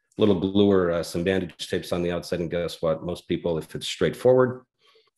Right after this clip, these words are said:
uh, you go home from the recovery room. So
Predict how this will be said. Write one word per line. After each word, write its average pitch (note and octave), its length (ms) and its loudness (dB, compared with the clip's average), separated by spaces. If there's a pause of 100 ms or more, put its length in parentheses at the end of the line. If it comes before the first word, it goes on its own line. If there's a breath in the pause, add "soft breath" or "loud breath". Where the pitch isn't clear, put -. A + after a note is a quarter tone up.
uh, G2 80 2
you G2+ 180 2
go A2 100 6
home G#2 260 2
from F#2+ 140 0
the F#2+ 80 4
recovery F#2 420 0
room. C2+ 280 -10 (200)
So F2 640 -2